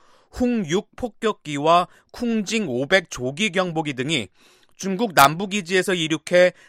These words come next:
타이완과 필리핀 사이 바시 해협을 거쳐 서태평양으로 향하는 장거리 비행 훈련을 벌였다고 주요 매체들이 보도했습니다.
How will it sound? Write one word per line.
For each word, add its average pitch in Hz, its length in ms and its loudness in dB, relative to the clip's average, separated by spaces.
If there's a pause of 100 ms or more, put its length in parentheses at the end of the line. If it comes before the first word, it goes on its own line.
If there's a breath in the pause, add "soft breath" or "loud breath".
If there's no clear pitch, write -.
타이완과 190 640 2
필리핀 196 500 -8
사이 160 360 -2 (320 soft breath)
바시 139 460 2
해협을 180 340 0
거쳐 139 400 -4 (360 soft breath)
서태평양으로 170 1400 -4
향하는 139 440 -2 (220 loud breath)
장거리 160 500 2
비행 175 400 -4
훈련을 165 380 -4
벌였다고 123 440 -6
주요 160 220 -2
매체들이 123 440 -6
보도했습니다. 101 760 -8